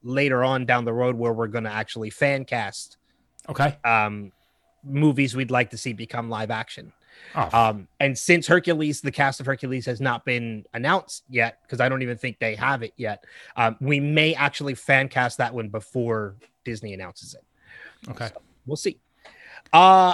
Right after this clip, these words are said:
Speaker 1: but how about you? What's your number four on the list?
Speaker 2: Um, my number four is a so-, is part of a song that I have to listen to every day 'cause I have a six-year-old.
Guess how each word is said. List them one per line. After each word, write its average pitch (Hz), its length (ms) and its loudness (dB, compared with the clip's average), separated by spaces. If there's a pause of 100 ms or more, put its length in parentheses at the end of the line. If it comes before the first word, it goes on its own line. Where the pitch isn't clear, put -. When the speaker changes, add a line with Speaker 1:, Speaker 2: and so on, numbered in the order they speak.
Speaker 1:
but 214 140 2
how 247 80 6
about 254 240 4
you? 185 100 8
What's 160 220 2
your 202 100 4
number 190 200 0
four 160 340 4
on 120 120 0
the 107 60 -8
list? - 380 -10
Speaker 2:
Um, 185 380 4
my 156 220 2
number 202 300 4
four 165 540 4
is 139 220 0
a 139 40 0
so-, 156 480 0
is 135 240 0
part 165 300 -2
of 143 100 4
a 120 160 4 (380)
song 131 480 2
that 120 100 2
I 120 60 2
have 131 140 -2
to 127 80 -4
listen 123 260 -4
to 127 200 -4
every 123 280 -2
day 113 220 0
'cause 104 180 -4
I 107 40 -2
have 104 100 -2
a 92 40 -6
six-year-old. 87 580 -10